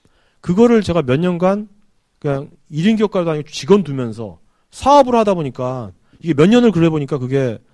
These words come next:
그 적자가 얼마나 많이 났겠어요. 그죠? 그러니까 그렇게 살다가 이게, 그러니까, 어, 적자는 것보다 더 힘들었던 건 뭐냐면 저의 정체성이 막 헷갈리는 거예요.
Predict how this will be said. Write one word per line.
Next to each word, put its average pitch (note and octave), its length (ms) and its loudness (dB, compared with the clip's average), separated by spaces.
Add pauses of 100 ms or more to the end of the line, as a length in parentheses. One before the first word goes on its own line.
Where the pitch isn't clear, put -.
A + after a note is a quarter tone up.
(460)
그 A2+ 380 -6
적자가 C#3 340 2
얼마나 E3 200 4
많이 A2 140 0
났겠어요. F#2+ 480 -10
그죠? F2 420 -14 (320)
그러니까 C#3+ 380 -6 (480)
그렇게 F#3 300 -2
살다가 E3+ 680 -4 (380)
이게, D#3+ 320 -2 (720)
그러니까, C#3+ 440 -2 (320)
어, A#2+ 240 -6
적자는 A#3 560 2
것보다 F#3+ 280 0
더 D3+ 180 0
힘들었던 G#3+ 380 -4
건 F#3 80 -4
뭐냐면 C3+ 500 -6 (380)
저의 F3+ 240 6
정체성이 F#3+ 460 -2
막 D#3 180 -2
헷갈리는 F#3 320 -4
거예요. F2 180 -12